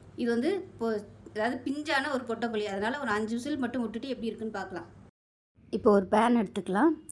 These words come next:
இதுல பாத்தீங்கன்னா மெஷரிங் கப்பில் ஒரு கப் அளவுக்கு வர கொத்தமல்லி எடுத்திருக்கேன். இது கிராம் கணக்குல சொல்றதுன்னா எண்பதுலேருந்து எண்பத்தஞ்சு கிராம் அளவு இருக்கும். இப்போ இதை நல்லா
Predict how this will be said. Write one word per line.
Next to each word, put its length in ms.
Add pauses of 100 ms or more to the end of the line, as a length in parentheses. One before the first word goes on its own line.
இதுல 240
பாத்தீங்கன்னா 440
மெஷரிங் 440
கப்பில் 280 (100)
ஒரு 200
கப் 220
அளவுக்கு 300 (100)
வர 140 (100)
கொத்தமல்லி 440
எடுத்திருக்கேன். 480 (420)
இது 160
கிராம் 340
கணக்குல 280 (100)
சொல்றதுன்னா 380 (320)
எண்பதுலேருந்து 580
எண்பத்தஞ்சு 440
கிராம் 220
அளவு 220
இருக்கும். 300 (1600)
இப்போ 140
இதை 160
நல்லா 200